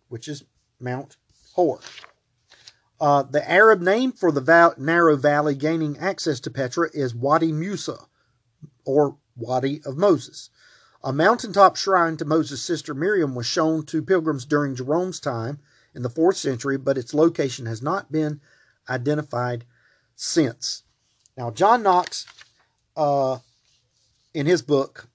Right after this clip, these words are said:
uh, the Book of Revelation, says, and I quote, "Most likely the ancient city of Petra.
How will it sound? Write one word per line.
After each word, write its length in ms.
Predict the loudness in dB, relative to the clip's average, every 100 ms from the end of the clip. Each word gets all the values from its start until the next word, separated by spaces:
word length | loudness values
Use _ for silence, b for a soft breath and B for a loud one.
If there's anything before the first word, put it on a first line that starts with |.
| _
uh, 180 | -6 -6
the 80 | -6
Book 160 | -8
of 80 | -2
Revelation, 520 | -2 2 0 -2 -6
says, 320 | -4 -2 -2 -4
and 60 |
I 40 | -2
quote, 340 | 0 0 -2
"Most 360 | 4 4 4 0
likely 500 | 2 2 0 -6 -6 _ _ _ _
the 140 | -6 -2
ancient 340 | -2 -2 -6
city 240 | -4 -2
of 100 | -2
Petra. 340 | -2 -6 -6